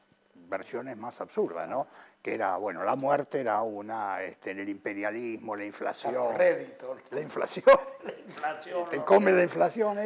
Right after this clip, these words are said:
Speaker 1: decir, eh, y bueno, y así quedó. Pero yo realmente no puedo decir, este, cuando yo la hice, me daba cuenta que era una metáfora. Ahora,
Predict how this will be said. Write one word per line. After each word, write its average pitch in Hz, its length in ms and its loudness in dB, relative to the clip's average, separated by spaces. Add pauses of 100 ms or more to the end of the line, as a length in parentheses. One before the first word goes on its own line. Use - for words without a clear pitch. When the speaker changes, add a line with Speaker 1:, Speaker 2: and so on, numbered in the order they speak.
Speaker 1:
decir, - 160 -4 (240)
eh, 151 760 -4
y 226 40 -4
bueno, 139 360 2
y 165 120 -4
así - 240 -6
quedó. 226 340 0 (380)
Pero 131 220 -4
yo 202 200 8
realmente 185 640 2
no 143 140 -2
puedo 165 280 -2
decir, 151 540 -4 (680)
este, 101 720 -8 (560)
cuando 117 320 2
yo 180 160 8
la - 180 8
hice, 143 500 0 (220)
me 113 100 -6
daba 127 240 2
cuenta 123 400 -4
que 101 100 -6
era 117 80 -4
una 104 140 -8
metáfora. 95 500 -6
Ahora, 120 360 2